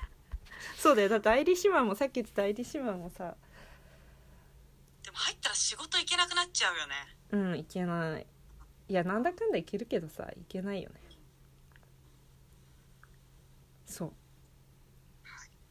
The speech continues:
Speaker 1: はい。
Speaker 2: じゃあ二作目行きましょう。
Speaker 1: 二作目は、えっと、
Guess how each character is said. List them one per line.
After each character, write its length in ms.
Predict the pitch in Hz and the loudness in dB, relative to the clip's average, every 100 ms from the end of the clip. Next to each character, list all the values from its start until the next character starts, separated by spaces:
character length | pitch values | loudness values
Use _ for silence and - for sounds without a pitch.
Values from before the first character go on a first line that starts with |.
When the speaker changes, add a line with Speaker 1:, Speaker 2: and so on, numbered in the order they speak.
| - - - - | -20 -20 -20 -16
Speaker 1:
は 280 | - - | -12 -10
い。 100 | 185 - | -12 -16
Speaker 2:
じ 100 | - | -18
ゃ 40 | |
あ 20 | 165 | -18
二 60 | |
作 300 | - 190 - | -18 -18 -14
目 100 | 196 | -10
行 100 | 180 | -10
き 100 | - | -12
ま 100 | - | -8
し 120 | - - | -6 -6
ょ 40 | |
う。 40 | - - | -12 -10
Speaker 1:
二 60 | 214 | -8
作 300 | - 185 196 | -6 -6 -4
目 140 | 185 | -2
は、 400 | 165 214 185 151 - - - - - - - - - - - - - - - - - - - - - - - - - | 2 2 2 -4 -14 -20 -20 -20 -20 -20 -20 -20 -20 -20 -20 -20 -20 -20 -20 -20 -20 -20 -20 -20 -20 -20 -20 -20 -10
え 60 | 175 | -8
っ 40 | |
と、 220 | - 160 | -4 -4